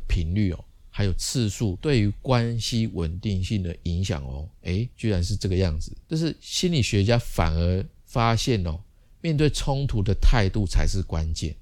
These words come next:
次数跟频率反而不是关键。因为出现问题并不可怕，重要的是怎么样去解决问题。所以我这边要分享哦，就是说当我们面对冲突时候的一些正向做法，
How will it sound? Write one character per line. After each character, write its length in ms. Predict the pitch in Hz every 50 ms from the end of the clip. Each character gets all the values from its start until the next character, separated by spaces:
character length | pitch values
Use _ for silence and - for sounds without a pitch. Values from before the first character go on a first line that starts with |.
| - - _ _ _ - -
次 360 | - - - - 143 123 110
数 200 | - - 120 107
跟 160 | 113 113 104
频 200 | 98 - 95 85
率 160 | 92 95 90
反 200 | 85 - 82 73 73
而 80 | 78 76
不 280 | - - 73 78 82
是 240 | 85 - - 101 92
关 280 | 82 - 90 80 78 76
键。 180 | - 80 80 90 - - _ _ - - - _ - - _ -
因 100 | 147 147
为 100 | 160 147
出 220 | - - - 143
现 200 | 131 - 139 127
问 140 | 131 131 113
题 180 | 95 - 92 85 -
并 140 | 120 110
不 80 | 104 98
可 160 | - - 82
怕， 240 | 73 - 90 90 87 - -
重 160 | - 117 113
要 160 | 104 98 95
的 60 | 92 85
是 180 | 85 - 98
怎 240 | 85 - - - 76
么 160 | 65 71 82
样 180 | 92 101 101 95
去 240 | - - 104 92 - - _
解 240 | - - 78 64 -
决 220 | - - 78 73 - -
问 160 | - 98 87 90 -
题。 200 | - - - - - - - - - - - - - - - - _ - - - - -
所 120 | - 165
以 40 | 160
我 60 | 123
这 100 | 101 131
边 160 | 120 131 123 123
要 100 | 123 120
分 340 | - - 123 110 107 110
享 200 | 113 - - -
哦， 200 | - - - - -
就 120 | - - 104
是 140 | 107 104
说 180 | 107 110 104 107 107 -
当 140 | 123 123
我 40 | 117
们 100 | 101 85
面 200 | 85 101 107 104
对 160 | 104 107 104 92
冲 380 | - - - 113 110 107 107
突 220 | 104 - 107 95 87
时 240 | - - - 85 85
候 180 | 87 104 95
的 160 | 87 80 80
一 40 | 87
些 140 | 87 - 98
正 220 | 90 - 117 104
向 240 | 92 - 101 87 87
做 180 | - - 90 82
法， 220 | 80 - 80 -